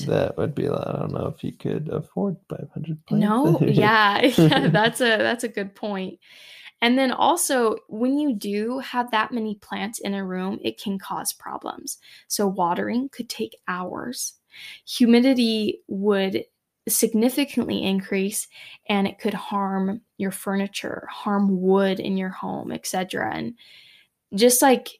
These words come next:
Speaker 2: your microbiome in your home could shift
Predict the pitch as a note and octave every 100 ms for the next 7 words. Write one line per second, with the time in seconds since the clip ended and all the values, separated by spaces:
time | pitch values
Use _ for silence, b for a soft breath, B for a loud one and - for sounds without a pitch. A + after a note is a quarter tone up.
0 | _ - A3 A3+ A3+ G3+ A3+ - C4 G3
1 | F#3 G#3 B3+ B3 G#3+ - B3+ C4 B3+ B3
2 | A#3+ C#4 C4 B3+ C4+ A3 - - F4 C#4
3 | A#3 -